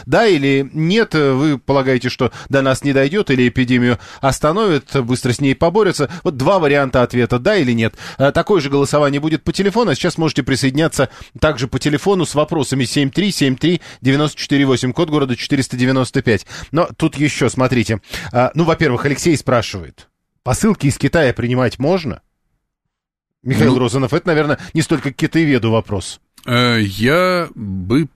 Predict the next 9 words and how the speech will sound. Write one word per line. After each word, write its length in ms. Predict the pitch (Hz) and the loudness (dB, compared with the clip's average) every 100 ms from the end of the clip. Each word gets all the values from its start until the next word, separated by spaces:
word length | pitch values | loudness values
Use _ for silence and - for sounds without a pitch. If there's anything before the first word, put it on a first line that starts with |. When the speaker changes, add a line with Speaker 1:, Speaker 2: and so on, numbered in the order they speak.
| _ | _
Speaker 2:
принял, 500 | - 107 90 120 143 | 0 0 0 0 -2
и 80 | 117 | 0
более 320 | 113 127 117 | 0 0 0
того, 240 | 110 101 | -4 -4
я 160 | 98 127 | -2 0
несколько 460 | 143 147 127 - 104 | 0 0 -4 -2 -2
уже 260 | 92 117 - _ | -2 -2 -6 _
принял 420 | - 95 87 87 85 | -4 0 0 0 0
недавно. 640 | 98 92 87 82 85 | 0 0 0 -2 -4